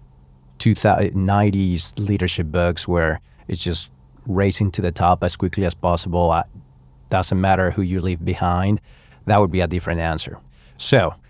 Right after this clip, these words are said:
having said that, uh, we in this company have the culture of people development. It's not only the culture, but it's also the vision, right? People, our associates love working in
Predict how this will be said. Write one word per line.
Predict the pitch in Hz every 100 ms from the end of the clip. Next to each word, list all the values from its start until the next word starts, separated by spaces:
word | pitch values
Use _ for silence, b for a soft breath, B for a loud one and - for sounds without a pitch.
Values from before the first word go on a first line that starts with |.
| _ - - -
having | 107 120 127
said | - 139 95
that, | 90 85 85 - - - - - -
uh, | 98 85 78 - - - 123
we | 104 101 98 107 117 123 120
in | 107
this | 101
company | - 98 95 92
have | 101 95
the | 85
culture | 87 95 87 - 92
of | 90 90 87 -
people | - 104 - 92
development. | 80 85 82 82 76 - - - - b b
It's | 117 107
not | 110 117
only | 117 113 104 101
the | 85
culture, | - - 104 135 - 175
but | 185 - 101
it's | 92 -
also | 95 - 90
the | 85 82
vision, | 85 82 95 87 - - 64 - b b b b b b
right? | - 90 110 - - - - - - -
People, | - 104 127 175 170 -
our | 107 143
associates | 165 - 131 131 104 -
love | 101 98 90
working | 87 95 95 92
in | 85 82